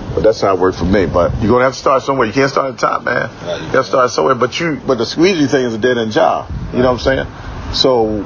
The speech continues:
Speaker 1: we gotta figure out a way to, um, to, to enfranchise these young men out here. And, uh, one of the ways that we figured out is we, when we start restoring these houses,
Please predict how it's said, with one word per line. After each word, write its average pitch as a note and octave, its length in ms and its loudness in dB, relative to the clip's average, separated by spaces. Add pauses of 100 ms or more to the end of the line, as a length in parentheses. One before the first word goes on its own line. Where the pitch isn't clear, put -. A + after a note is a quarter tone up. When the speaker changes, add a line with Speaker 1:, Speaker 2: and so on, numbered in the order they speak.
(140)
Speaker 1:
we F3 180 4
gotta D#3 220 2
figure D3 220 2
out B2+ 140 6
a A#2+ 80 0
way G#2 320 2 (520)
to, A2+ 220 2
um, F#2 400 2 (400)
to, A#2 300 2
to G#2 320 0
enfranchise G#2 880 2 (560)
these B2 220 4
young G2 200 2
men F3 180 2
out F#2 240 2
here. F2 220 0 (460)
And, A2 300 2
uh, F2+ 240 4 (720)
one C3+ 160 4
of D3 140 2
the C3 40 2
ways C3+ 200 4
that A2 140 2
we D#3 180 6
figured A#2 320 2
out F#2+ 320 4
is F#2+ 120 0
we, A2 100 4
when A#2 180 4
we B2 80 4
start B2 220 2
restoring A#2+ 300 2
these G#2 140 -2
houses, A#2 420 0